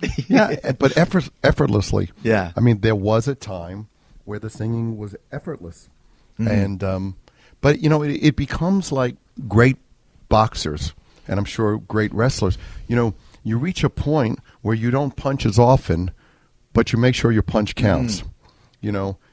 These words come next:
Speaker 2: you
Speaker 1: Pick your spots.
Speaker 2: Yeah, you pick your spots, you know, and, and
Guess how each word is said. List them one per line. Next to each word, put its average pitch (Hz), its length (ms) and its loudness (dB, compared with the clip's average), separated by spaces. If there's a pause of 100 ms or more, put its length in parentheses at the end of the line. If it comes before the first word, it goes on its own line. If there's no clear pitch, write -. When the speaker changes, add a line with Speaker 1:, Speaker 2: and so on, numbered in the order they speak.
(100)
Speaker 2:
you 101 140 -4
Speaker 1:
Pick 104 140 2
your 104 80 0
spots. - 560 -2
Speaker 2:
Yeah, 151 200 2
you 101 180 -8
pick - 260 -10
your 123 60 -4
spots, - 540 0 (180)
you 104 80 0
know, 92 240 0
and, 107 140 -2
and 95 320 -4